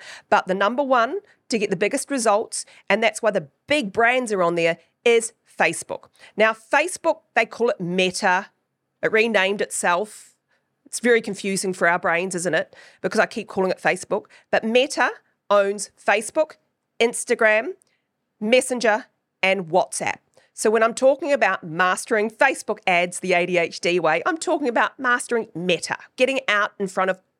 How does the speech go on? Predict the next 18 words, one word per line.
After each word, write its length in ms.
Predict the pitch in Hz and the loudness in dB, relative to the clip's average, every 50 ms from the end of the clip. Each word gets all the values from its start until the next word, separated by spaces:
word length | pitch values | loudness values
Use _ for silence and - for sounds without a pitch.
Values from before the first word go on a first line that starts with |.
| _ - | _ -2
everyone, 480 | 226 233 180 190 175 151 139 113 92 - _ | -2 0 0 -2 -4 -4 -4 -8 -8 -12 _
all 280 | - 226 247 233 247 254 | 0 0 0 0 -2 -4
your 280 | 220 202 196 202 214 214 - - _ _ _ _ | -2 0 0 0 -2 -4 -8 -20 _ _ _ _
ideal 640 | 180 185 190 190 151 - 180 170 170 170 170 180 - _ _ _ _ _ _ _ | 0 0 0 0 -4 -6 -4 -2 -2 -2 -2 -4 -6 _ _ _ _ _ _ _
clients, 580 | _ - 180 160 131 82 80 - - - - - _ _ _ _ - | _ 0 0 0 0 -2 -10 -10 -8 -10 -10 -10 _ _ _ _ -8
okay? 300 | 175 165 - 196 - 359 _ - - - - - _ _ | -4 0 0 0 0 -2 _ -20 -20 -20 -20 -20 _ _
So 340 | - - - 277 262 262 262 - _ _ _ | -4 0 2 2 2 2 0 -2 _ _ _
I 160 | 233 254 277 | 0 0 0
have 260 | 349 320 320 277 262 - - | 0 0 -2 -2 -2 0 -2
a 160 | 190 185 196 | -2 -2 -2
four-step 880 | 190 - _ _ - 233 233 240 240 254 247 - - - 214 202 208 | -6 -10 _ _ 2 4 6 6 4 2 0 -4 -2 -2 -2 -2 0
system 420 | - - - 196 196 - - 202 202 | -4 -6 -4 -4 -6 -4 -4 -4 -4
to 80 | 208 | -4
help 380 | 226 190 - 165 165 165 - - | -6 -2 0 0 0 0 -4 -6
you 80 | 170 160 | -4 -2
with 180 | 165 170 - | -2 -4 0
this. 240 | - 175 160 - - | 0 -2 0 0 -2
Now, 280 | 208 190 180 185 175 | 0 0 0 0 0